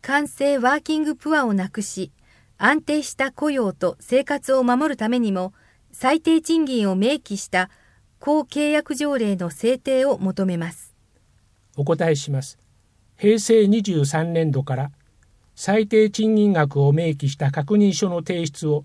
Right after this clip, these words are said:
Speaker 2: 委託業者に義務付ける等、制度の充実を図ります。公契約条例は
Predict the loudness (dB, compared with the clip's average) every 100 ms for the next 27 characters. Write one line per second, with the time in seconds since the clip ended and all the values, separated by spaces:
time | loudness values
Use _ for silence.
0 | _ _ _ _ -4 0 0 0 2 2
1 | 2 0 0 0 0 0 0 -2 -2 -2
2 | -2 -2 -2 -4 _ _ _ _ -8 2
3 | 2 4 2 2 2 0 -2 -2 0 2
4 | 0 0 -2 -2 -10 -18 _ _ _ _
5 | _ _ _ _ _ -20 4 6 6 6
6 | 4 4 0 2 4 4 2 -4